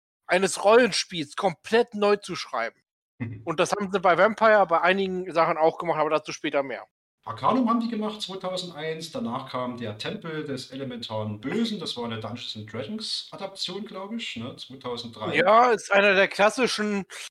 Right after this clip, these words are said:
Speaker 1: eines der klassischen Dungeons and Dragons Abenteuer, das sie umgesetzt haben. Die Umsetzung hat auch viele Fans, ist aber auch wieder sehr ambitioniert gewesen und sehr, sehr groß gewesen für das, was es eigentlich kann.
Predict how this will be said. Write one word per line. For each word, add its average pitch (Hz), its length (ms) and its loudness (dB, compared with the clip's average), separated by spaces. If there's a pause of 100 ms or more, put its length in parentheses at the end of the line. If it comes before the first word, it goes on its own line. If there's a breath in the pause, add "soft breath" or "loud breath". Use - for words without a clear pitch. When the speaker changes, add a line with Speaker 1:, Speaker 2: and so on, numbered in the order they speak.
(120)
Speaker 1:
eines 180 480 2
der 185 160 4
klassischen 190 1000 0
Dungeons 180 280 4
and 180 180 0
Dragons 185 320 2
Abenteuer, 180 640 4
das 151 220 -4
sie 185 80 -4
umgesetzt 185 580 -4
haben. 170 240 6 (400 loud breath)
Die 233 60 -4
Umsetzung 226 480 4
hat 220 240 2
auch 233 120 6
viele 220 300 0
Fans, 220 540 -2 (200)
ist 220 200 -2
aber 202 220 8
auch 190 160 8
wieder 202 180 6
sehr 190 240 4
ambitioniert 190 580 0
gewesen 175 380 2
und 151 160 -8
sehr, 175 280 6
sehr 165 220 4
groß 190 640 2
gewesen 185 600 0 (260 loud breath)
für - 140 -4
das, 175 240 2
was 165 120 0
es 160 120 -14
eigentlich 143 340 -6
kann. 113 220 -6